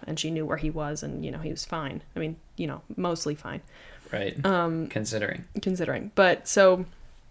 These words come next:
Speaker 1: after four days of being in the hospital, they started making him walk again because, you know, he's getting ready to be discharged. And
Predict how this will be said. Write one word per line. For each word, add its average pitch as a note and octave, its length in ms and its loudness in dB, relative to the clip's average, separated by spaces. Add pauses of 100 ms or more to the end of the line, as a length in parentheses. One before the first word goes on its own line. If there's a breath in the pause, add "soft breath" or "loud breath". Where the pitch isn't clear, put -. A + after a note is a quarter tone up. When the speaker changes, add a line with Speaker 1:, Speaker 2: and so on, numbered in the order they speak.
(440)
Speaker 1:
after G3+ 240 4
four G3+ 240 6
days G3 280 6
of F#3 120 0
being E3+ 160 0
in E3+ 80 0
the E3+ 60 -2
hospital, F3 420 0
they E3 120 2
started F3 420 0
making E3 260 -4
him E3+ 180 -4
walk G#3+ 240 4
again D#3+ 320 0
because, D#3+ 360 -4 (340 loud breath)
you F#3+ 80 0
know, D#3 80 2
he's F3+ 180 -2
getting D#3+ 220 0
ready E3+ 220 0
to E3+ 100 0
be E3 120 -2
discharged. E3 640 2 (340 loud breath)
And E3+ 340 0